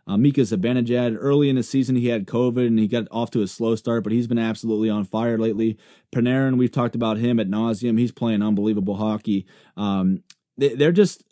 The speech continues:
you know, a wagon right now, maybe just a little bit too little, too late, but they're only six points out. They could go on a little bit of a run here, but Boston has played two less games than, uh, the Rangers, Penguins, Islanders, and Capitals. So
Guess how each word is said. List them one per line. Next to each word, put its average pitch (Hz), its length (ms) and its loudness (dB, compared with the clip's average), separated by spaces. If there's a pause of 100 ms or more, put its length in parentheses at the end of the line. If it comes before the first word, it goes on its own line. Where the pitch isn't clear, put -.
you 135 120 -2
know, 135 120 2
a 120 80 2
wagon 135 420 2
right 104 160 0
now, 104 220 -2
maybe 147 200 4
just 175 180 2
a 151 40 2
little 160 160 0
bit 165 160 -2
too 165 180 6
little, 165 280 2
too 156 180 2
late, 156 360 2 (340)
but 156 100 0
they're 196 100 2
only 226 140 4
six - 240 -2
points 175 320 0
out. 156 160 0
They 139 100 2
could 160 120 -2
go 170 80 4
on 165 120 2
a 147 40 0
little 156 180 2
bit 156 80 2
of 143 80 0
a 131 60 2
run 143 240 0
here, 151 180 2
but 143 260 0
Boston 139 340 -2
has 143 220 -2
played 131 280 -2
two 135 120 0
less 113 240 0
games 113 420 0 (360)
than, 113 300 0
uh, 101 160 -2
the 110 100 -2
Rangers, 113 520 0
Penguins, 113 440 -2
Islanders, 104 500 -2
and 110 240 -4
Capitals. 90 520 -8
So 92 260 -6